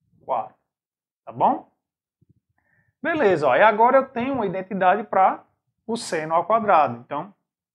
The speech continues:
isso aqui é igual a um meio menos cosseno de dois x sobre dois.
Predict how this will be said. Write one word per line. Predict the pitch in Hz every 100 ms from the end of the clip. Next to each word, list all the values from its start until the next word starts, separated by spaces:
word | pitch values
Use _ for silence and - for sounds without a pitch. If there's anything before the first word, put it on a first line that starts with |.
| _ _ _ _ _ _ _
isso | -
aqui | 127 -
é | 131
igual | 127 123 135 147
a | 110 95 _ _ _ _ _ _ _ _ _ _ _ _ _ _ _ _ _ _ _ _
um | 127 123
meio | 117 110 117 120 135 151 190 240 - _ _ _ _ _ _ _ _ _ _ _ _ _ _ _ _ _ _ _ _ _ _ _ _ _ _ _ _
menos | 135 127 127 131 160 226 - - _ _ _ _ _ _ _ _ _ _ _ _ _
cosseno | - 135 139 - 127 123 120
de | 123
dois | 127 160 165
x | - 139 139 156 214 - - _ _ _ _ _ _ _ _ _ _ _ _
sobre | _ - 123 156
dois. | 185 147 107 - _